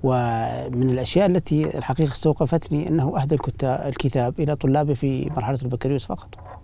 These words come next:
يعني هو يريد أن، أن، أن، أن، أن يهيئ الأرضية ويفرش الأرضية لطلابه عن تعريف التاريخ، أهميته، ماذا سيعملون به. آه، سؤال لماذا ندرس التاريخ سؤال كبير. ندرس التاريخ لأن التاريخ، آه، آه،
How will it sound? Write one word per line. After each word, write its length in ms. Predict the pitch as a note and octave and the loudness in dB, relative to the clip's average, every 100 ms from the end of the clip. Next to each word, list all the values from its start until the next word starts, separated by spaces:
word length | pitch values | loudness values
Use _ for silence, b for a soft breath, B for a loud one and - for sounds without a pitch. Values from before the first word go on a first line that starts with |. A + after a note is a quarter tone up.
| B B B B B - | B B B B B -8
يعني 200 | G2+ G#2+ | -6 -2
هو 100 | A#2 | 2
يريد 360 | C3 C3 D#3+ C3+ | 4 6 4 4
أن، 140 | A#2+ | 0
أن، 180 | B2+ B2+ | 0 -2
أن، 180 | B2+ B2 | -2 -2
أن، 220 | B2 B2 B B B - | -2 -4 B B B -8
أن 160 | C3 A#2+ | -2 0
يهيئ 340 | A2+ D#3 D#3+ | 2 4 6
الأرضية 440 | C#3+ C3+ A#2 A#2+ A2+ | 4 2 2 2 2
ويفرش 420 | A2 C3+ C3 A#2+ | 2 2 0 -2
الأرضية 360 | C3+ A#2+ B2 A2 | -2 -2 0 0
لطلابه 580 | B2 C#3 A2+ A#2+ C#3+ | 0 2 2 2 0
عن 240 | A2 A#2 G#2+ | 0 0 -2
تعريف 280 | G2 C3 D3+ | -2 -2 -2
التاريخ، 460 | - C3+ C#3 - | -2 -2 -2 -4
أهميته، 480 | A2 B2+ D3 D#3 C#3+ | -2 0 2 2 2
ماذا 260 | D#3 F3 A2 | 2 0 0
سيعملون 580 | C#3 A#2+ G#2+ G#2 G2+ | 0 0 -2 -2 -4
به. 100 | F#2+ - B B B B B B - | -8 -12 B B B B B B -8
آه، 200 | C3+ B2 | -4 -4
سؤال 480 | - E3+ F3+ G3 | -2 2 6 6
لماذا 300 | F3+ F#3+ F3 | 6 4 4
ندرس 260 | E3 D3+ C3 | 4 2 -2
التاريخ 340 | - C#3+ C3+ | -2 0 0
سؤال 280 | - C#3 D3+ | -2 -4 -2
كبير. 420 | - C#3 A#2 A2+ - | -2 -2 0 -2 -2
ندرس 340 | C#3+ D#3 - | -2 0 -2
التاريخ 380 | D#3 D#3 F3 - | -2 0 0 -2
لأن 140 | E3 | -2
التاريخ، 500 | D3 D3+ D3+ D#3 - | -2 -2 -2 -2 -2
آه، 220 | C#3 C3 B2 B B B B - - C3 | -4 -2 -6 B B B B -18 -12 -6
آه، 540 | B2+ A#2+ B2+ - | -4 -4 -6 -8